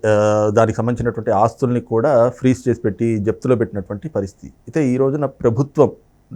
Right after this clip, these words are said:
ఆ, మార్గదర్శి పైన వి-, అఫిడవిట్ని విత్‌డ్రా చేసుకోవడం,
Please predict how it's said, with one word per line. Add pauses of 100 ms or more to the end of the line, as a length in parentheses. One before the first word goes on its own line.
ఆ,
మార్గదర్శి
పైన
వి-,
అఫిడవిట్ని
విత్‌డ్రా
చేసుకోవడం,